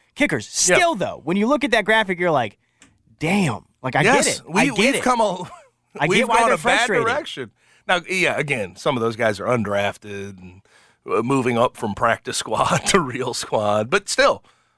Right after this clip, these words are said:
Speaker 2: one point eight one to two point two, like, <laughs> that's great. It's a kicker. It's a kicker. That's insane. Now, before we, uh, before we talk some S E C media days, can we, uh,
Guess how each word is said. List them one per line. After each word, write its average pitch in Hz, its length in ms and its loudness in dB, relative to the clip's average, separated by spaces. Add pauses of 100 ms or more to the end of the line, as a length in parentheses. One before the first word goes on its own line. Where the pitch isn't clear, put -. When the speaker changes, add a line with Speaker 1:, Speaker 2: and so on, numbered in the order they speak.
Speaker 2:
one 185 200 0
point 208 220 2
eight 208 140 0
one 180 280 2
to 202 80 -2
two 196 200 -4
point 190 260 -2
two, 180 260 0
like, 196 320 -4
<laughs> 539 60 -20
that's - 220 -6
great. 392 460 0
It's 254 160 -8
a 320 60 -8
kicker. 370 460 -4 (480)
It's - 100 -8
a 254 60 -2
kicker. - 480 -4 (840)
That's 208 200 0
insane. 190 540 2 (460)
Now, 151 440 0 (480)
before 175 320 0
we, 143 280 2
uh, 113 380 2
before 156 200 -6
we 151 100 0
talk 139 220 0
some 123 140 -6
S 120 160 -4
E 127 40 -6
C 117 160 -10
media 104 280 -6
days, 107 340 -4
can 117 140 -6
we, 117 200 -2
uh, 95 180 -8